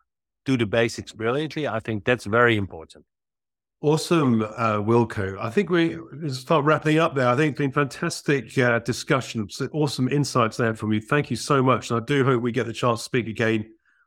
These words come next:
Speaker 2: on the podcast, but, um, maybe you can just share with the audience how they can kind of reach out to you, get in contact with you.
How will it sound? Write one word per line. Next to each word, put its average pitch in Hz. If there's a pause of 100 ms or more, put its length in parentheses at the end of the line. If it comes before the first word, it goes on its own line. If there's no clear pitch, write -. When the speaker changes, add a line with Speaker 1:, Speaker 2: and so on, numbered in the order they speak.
Speaker 2:
on 123
the 117
podcast, 110
but, 127
um, 131 (380)
maybe 160
you 170
can 147
just 143
share 143
with 139
the 131
audience 127
how 127
they 120
can 113
kind -
of 113
reach 127
out 123
to -
you, 117
get 120
in 117
contact 127
with 123
you. 139